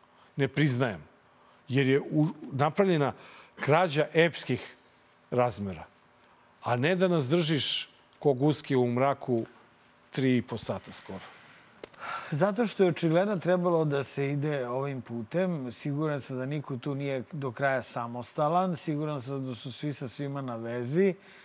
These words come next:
Speaker 2: Trebamo biti realni. Dakle, n-,
Speaker 1: A nije bilo
Speaker 2: idealan
Speaker 1: kalkulacije
Speaker 2: scenario,
Speaker 1: malo?
Speaker 2: idealan scenario je bio da se proglasi pobeda u Beogradu,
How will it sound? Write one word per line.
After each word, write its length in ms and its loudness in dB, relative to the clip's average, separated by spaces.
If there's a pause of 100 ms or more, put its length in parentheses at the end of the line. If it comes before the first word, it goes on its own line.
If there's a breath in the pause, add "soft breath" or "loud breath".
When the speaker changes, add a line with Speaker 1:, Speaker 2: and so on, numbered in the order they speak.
(200 loud breath)
Speaker 2:
Trebamo 440 -4
biti 380 -2
realni. 600 0
Dakle, 580 0 (420 loud breath)
n-, 160 -6 (180)
Speaker 1:
A 160 0
nije 40 4
bilo 60 6
Speaker 2:
idealan 320 6
Speaker 1:
kalkulacije 480 4
Speaker 2:
scenario, 320 4
Speaker 1:
malo? 160 4
Speaker 2:
idealan 500 4
scenario 680 2
je 220 4
bio 440 4 (380 loud breath)
da 100 -2
se 160 -4
proglasi 500 0
pobeda 460 0
u 80 -4
Beogradu, 640 2